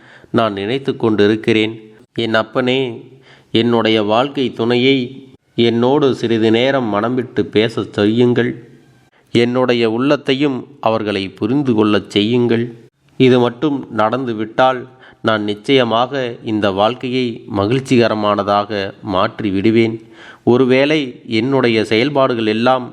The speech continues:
அவர்களுக்கு தவறாக இருப்பது போல தோன்றினால் அதற்கு எந்த ஒரு சூழ்நிலையிலும் நான் மன்னிப்பு கேட்பதற்கு தயாராகத்தான் இருந்து கொண்டிருக்கிறேன் என்று அவர்களிடத்திலே புரிய வைக்க வேண்டும். அது மட்டுமல்ல, இந்த வாழ்க்கையில்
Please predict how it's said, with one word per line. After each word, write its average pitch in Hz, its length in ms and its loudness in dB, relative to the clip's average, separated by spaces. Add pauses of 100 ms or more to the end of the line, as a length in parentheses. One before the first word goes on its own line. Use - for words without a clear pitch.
(120)
அவர்களுக்கு 110 640 -2
தவறாக 117 600 0
இருப்பது 113 460 -2
போல 107 300 0
தோன்றினால் 117 640 -2 (520)
அதற்கு 117 460 -2 (560)
எந்த 123 320 2
ஒரு 117 200 -2
சூழ்நிலையிலும் 127 760 0 (160)
நான் 104 300 0
மன்னிப்பு 113 520 -2
கேட்பதற்கு 107 720 -2 (160)
தயாராகத்தான் 110 920 0
இருந்து 120 360 -2
கொண்டிருக்கிறேன் 113 760 2
என்று 110 320 0 (400)
அவர்களிடத்திலே 117 880 0
புரிய 123 360 2
வைக்க 107 320 0
வேண்டும். 120 480 0 (640)
அது 117 180 0
மட்டுமல்ல, 123 580 0 (580)
இந்த 117 200 4
வாழ்க்கையில் 135 640 -2